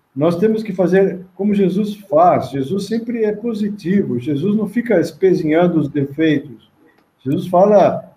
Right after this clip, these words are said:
da grandeza do reino dos céus, né? Jesus fala das virtudes, Jesus fala dos bem-aventurados, né? Então, eu diria, é, tudo que seja,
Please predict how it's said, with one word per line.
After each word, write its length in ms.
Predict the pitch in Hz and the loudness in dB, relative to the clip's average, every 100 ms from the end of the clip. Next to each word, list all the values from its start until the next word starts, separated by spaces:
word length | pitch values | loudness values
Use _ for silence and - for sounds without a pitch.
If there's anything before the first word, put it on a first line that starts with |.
| _ | _
da 160 | 131 139 | -4 -2
grandeza 500 | 156 135 165 180 190 | -2 0 0 0 -2
do 140 | 185 | -2
reino 260 | 180 196 170 | -2 -2 -4
dos 220 | 156 - | -8 -4
céus, 440 | 151 147 113 - 139 | 0 0 -2 -8 -16
né? 120 | 151 | -12
Jesus 360 | 143 131 175 | -10 -10 -10
fala 600 | - 156 180 165 127 - _ _ - - 135 | -6 -2 2 2 0 -6 _ _ -20 -12 -6
das 200 | 151 151 | -4 -4
virtudes, 640 | 170 143 151 190 170 - | -6 -4 -2 2 2 0
Jesus 220 | 135 139 | -6 -6
fala 240 | 160 170 170 | -2 -2 -2
dos 160 | 139 | -6
bem-aventurados, 1200 | 135 170 165 165 156 127 123 160 180 151 120 117 170 | -4 -2 -2 -4 -6 -6 -2 0 2 0 -2 -10 -10
né? 140 | 214 - - _ _ _ _ - | -12 -12 -20 _ _ _ _ -8
Então, 380 | 190 208 127 - _ _ - - _ _ _ | -2 -2 -4 -12 _ _ -20 -20 _ _ _
eu 100 | 160 | -4
diria, 600 | 156 180 190 160 127 - - _ _ - | 0 2 4 4 0 -4 -18 _ _ -14
é, 840 | 147 143 131 127 123 120 113 113 120 _ _ - | -10 -4 -2 0 2 0 -2 -8 -14 _ _ -8
tudo 200 | 220 233 | -6 -4
que 120 | 196 | -4
seja, 600 | 180 180 151 147 127 - | 0 0 2 0 0 -4